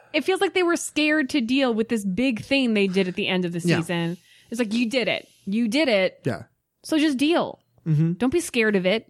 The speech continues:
Speaker 1: You
Speaker 2: Yeah.
Speaker 1: did it."
Speaker 2: Yeah. And if anything, like, that should be an opportunity to have, like, a really interesting, intense episode where it's
Speaker 1: Mm-hmm.
Speaker 2: like, let's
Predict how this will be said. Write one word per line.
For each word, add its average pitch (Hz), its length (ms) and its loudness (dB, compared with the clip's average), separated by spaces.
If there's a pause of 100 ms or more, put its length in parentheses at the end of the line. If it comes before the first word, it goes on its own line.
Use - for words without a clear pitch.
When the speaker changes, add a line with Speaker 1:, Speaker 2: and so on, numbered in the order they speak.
Speaker 1:
You 226 180 0
Speaker 2:
Yeah. 302 60 4
Speaker 1:
did 285 200 2
it." - 200 -2 (840)
Speaker 2:
Yeah. 160 240 0 (720)
And 170 140 4
if 175 120 2
anything, 185 440 2
like, 147 300 0 (140)
that 156 280 0
should 165 200 0
be 175 100 2
an 165 80 2
opportunity 156 640 2
to 147 220 -2
have, 139 160 0
like, 131 200 0
a 139 40 -2
really 139 720 0 (460)
interesting, 151 840 0
intense 139 520 0
episode 131 800 -2
where 127 140 2
it's - 160 2
Speaker 1:
Mm-hmm. 131 220 4
Speaker 2:
like, 117 100 -8
let's 131 220 0